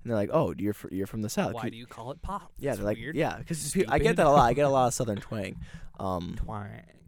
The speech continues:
Speaker 1: I don't know why I'm like that. What's
Speaker 2: I
Speaker 1: your
Speaker 2: was born
Speaker 1: theory?
Speaker 2: in Missouri,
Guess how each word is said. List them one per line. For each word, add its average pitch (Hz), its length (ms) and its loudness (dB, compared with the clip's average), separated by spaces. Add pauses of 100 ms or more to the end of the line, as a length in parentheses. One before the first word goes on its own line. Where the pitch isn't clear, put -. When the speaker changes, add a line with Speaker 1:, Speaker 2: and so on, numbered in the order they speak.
(420)
Speaker 1:
I 98 80 -6
don't 131 140 -2
know 123 100 -4
why 107 180 -2
I'm 104 100 -4
like 104 200 -6
that. - 280 -6 (720)
What's - 180 -4
Speaker 2:
I 143 40 4
Speaker 1:
your - 20 6
Speaker 2:
was 175 80 2
born 165 200 0
Speaker 1:
theory? 165 60 0
Speaker 2:
in 143 80 -2
Missouri, 123 480 -2